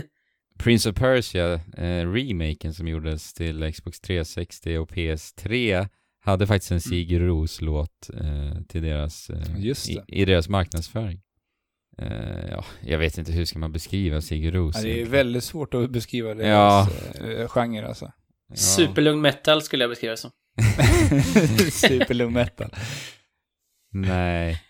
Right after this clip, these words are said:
Speaker 2: Eh, men ja, alltså spelet i sig, det är ju en två D-plattformare. Eh, och det finns faktiskt lite finurliga mekaniker i det här spelet också. Och jag skulle, eh, säga att det känns som att de har haft, eh, mycket inspiration ifrån Super Mario Galaxy. För det finns mycket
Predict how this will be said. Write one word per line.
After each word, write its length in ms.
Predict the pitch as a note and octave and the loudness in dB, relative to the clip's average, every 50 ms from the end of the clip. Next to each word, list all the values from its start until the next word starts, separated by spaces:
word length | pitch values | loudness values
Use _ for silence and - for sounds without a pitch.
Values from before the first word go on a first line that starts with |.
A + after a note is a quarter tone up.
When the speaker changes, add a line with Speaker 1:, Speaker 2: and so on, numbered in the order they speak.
| _ _ _ _ _ _ _ _ - - - _ _ _ _ _ | _ _ _ _ _ _ _ _ -20 -20 -20 _ _ _ _ _
Speaker 2:
Eh, 360 | F#2 E2+ E2+ E2+ E2 E2+ E2+ | 0 2 4 4 4 4 4
men 240 | F2 G2+ A2+ A#2 A#2 | 4 4 4 4 6
ja, 260 | A2+ G#2+ A2+ G2+ - - | 6 6 6 6 6 4
alltså 220 | G#2+ G#2 - B2+ | 2 0 2 0
spelet 440 | - - - D#3 D#3 D3+ C#3 C3+ - | 0 4 6 8 8 8 6 4 2
i 60 | B2+ | 0
sig, 240 | - - C3 B2 A#2 | 2 4 4 6 6
det 80 | A2+ A#2 | 6 4
är 40 | |
ju 60 | B2 A#2+ | 4 4
en 80 | A#2+ | 2
två 220 | - - B2 A2+ G#2+ | 0 -2 -2 -2 -2
D-plattformare. 800 | G2+ - - G2+ - - - A#2 A#2 G#2+ F2+ E2 D#2 E2+ F#2 G2 _ _ _ _ _ _ _ _ _ _ _ _ _ _ _ _ - - | -2 -2 -2 -2 -2 0 0 0 0 0 0 0 -2 -2 -4 -8 _ _ _ _ _ _ _ _ _ _ _ _ _ _ _ _ -2 0
Eh, 200 | F#2+ F#2 F2+ F2+ | 2 4 6 6
och 100 | F#2+ A2 | 6 4
det 80 | A2 G2 | 4 4
finns 260 | - D3 F3+ F#3+ - | 4 4 4 4 4
faktiskt 320 | F3+ D#3 - - A2 G#2+ | 2 0 2 -2 -4 -2
lite 260 | A2+ G#2+ G2+ - G#2+ | -2 -2 0 0 -2
finurliga 600 | F#2+ - A2 G#2+ G#2+ G2+ G2 F#2+ F#2+ F#2+ F#2 F#2 | 0 0 2 4 6 6 6 6 4 4 4 4
mekaniker 840 | F#2 F#2+ F#2 - - F#2 G2 A2 C#3 D3 - - F2 D#2+ D#2 D#2+ - | 2 2 0 0 -2 -2 -2 -2 -4 -6 -4 -4 -2 -2 -2 -2 -4
i 140 | - F2 E2 | -6 -4 -2
det 60 | E2 | -2
här 80 | E2 E2 | -2 -2
spelet 420 | - - D#2+ D#2+ D#2 D#2 D#2 - | -2 -2 -2 -2 -2 -2 -2 -2
också. 400 | F2+ F2 - - - G2 E2+ E2 - _ _ _ _ _ - | -2 -2 -2 0 2 4 4 2 0 _ _ _ _ _ 2
Och 80 | F#2 | 2
jag 100 | G#2 G2+ | 4 4
skulle, 640 | - - B2 A#2+ A#2 A2+ A2+ A2 G#2+ G#2+ G#2+ G#2 G2+ F#2+ | 4 0 0 2 4 6 8 8 8 8 8 8 6 4
eh, 60 | - | 2
säga 440 | G2 - A2+ G#2 G#2 A2+ C3+ C3 A#2 | 0 0 2 4 4 6 6 6 4
att 120 | G#2+ - | 2 0
det 100 | - G#2 - | -4 -6 -6
känns 760 | - - - - C3 D3 E3 F3 E3 D#3 - - - - - | -6 -4 0 0 2 2 2 2 0 -2 -2 -4 -6 -4 0
som 240 | - A2 G#2 G2+ G2+ | 4 4 4 4 2
att 140 | G2 F#2 | 0 -2
de 140 | - G2 F#2+ | -4 -4 -4
har 100 | F#2+ F#2+ | -4 -4
haft, 480 | G2 G2+ G#2+ A2 - - - - - - | -4 -4 -4 -6 -8 -12 -18 -12 -6 -2
eh, 240 | G2 G2 F#2+ F#2+ F#2+ | 0 0 2 2 0
mycket 240 | G2 F#2+ - - | 0 -2 -4 -4
inspiration 640 | A2+ A#2 A#2 - - - G2 F#2 - G#2+ G#2+ G#2 F#2+ | -6 -6 -6 -4 -2 -2 -2 -2 -2 -2 -2 0 -2
ifrån 260 | F2 - - F2 E2+ | -2 -2 -2 -2 -2
Super 300 | - - F#2 F2 - - | 0 0 0 -2 -2 -2
Mario 280 | F2+ F2 E2+ E2 E2 E2 | -2 -2 0 0 -2 -2
Galaxy. 500 | F#2+ G#2 G#2+ F#2+ E2 D#2+ - - - F2 | -2 -2 -2 -2 -4 -6 -6 -10 -10 -8
För 120 | - - | -6 -6
det 60 | G2 F#2+ | -6 -4
finns 240 | - A#2+ A#2+ G#2 | -4 -6 -6 -4
mycket 500 | - A2 G#2 - - - C3 A#2 G#2+ G2 | -6 -6 -6 -6 -6 -2 0 0 0 0